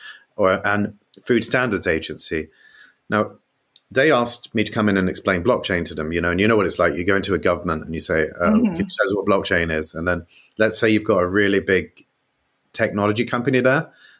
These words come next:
Speaker 1: who's also explaining blockchain, and they're just saying, "We can blockchain everything. Everything will be better. Everything will be great."
Speaker 2: Mm.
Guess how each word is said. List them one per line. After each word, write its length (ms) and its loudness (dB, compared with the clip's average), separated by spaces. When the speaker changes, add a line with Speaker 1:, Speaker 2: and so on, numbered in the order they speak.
Speaker 1:
who's 200 2
also 240 4
explaining 400 -2
blockchain, 420 0
and 100 0
they're 140 6
just 200 0
saying, 180 0
"We 120 0
can 140 -10
blockchain 460 -2
everything. 500 -4
Everything 380 -6
will 80 -6
be 120 -10
better. 440 -2
Everything 380 -4
will 80 -8
be 80 -20
great." 300 2
Speaker 2:
Mm. 160 -8